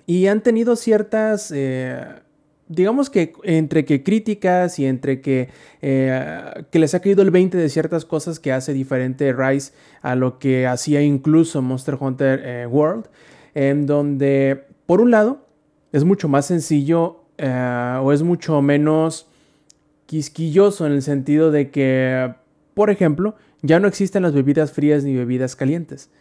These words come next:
Ya no necesitas estarte preocupando por ese detallito. Y de esa misma forma hay otros detallitos en que, eh, Rise ha, muchos podrían decir ca-, podrían decir que está casualizando el juego, pero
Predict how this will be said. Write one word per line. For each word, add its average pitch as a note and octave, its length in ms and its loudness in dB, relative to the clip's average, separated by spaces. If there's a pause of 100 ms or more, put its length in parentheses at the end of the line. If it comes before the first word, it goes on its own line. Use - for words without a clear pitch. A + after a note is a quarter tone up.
(360)
Ya D3+ 160 2
no F3 120 2
necesitas E3 440 0
estarte D3+ 360 0
preocupando D3+ 640 -2
por F3 160 2
ese D#3+ 400 0
detallito. D3+ 600 0 (360)
Y F3 140 2
de F3 100 6
esa G3 180 0
misma A#3 300 0
forma G#3+ 300 -2
hay G3+ 100 0
otros G3+ 220 -2
detallitos F#3+ 480 -2
en D3 240 0
que, C#3 420 2 (320)
eh, C3+ 200 0
Rise F3 440 0
ha, D3 760 -4 (260)
muchos B3+ 320 -2
podrían A#3 260 6
decir B3 260 0 (140)
ca-, - 160 -6 (300)
podrían F#3 320 6
decir G#3 340 0
que D#3+ 80 -4
está D3+ 220 -2
casualizando C3+ 680 -2
el D#3+ 60 -2
juego, C3 460 -4 (840)
pero C#3+ 1080 6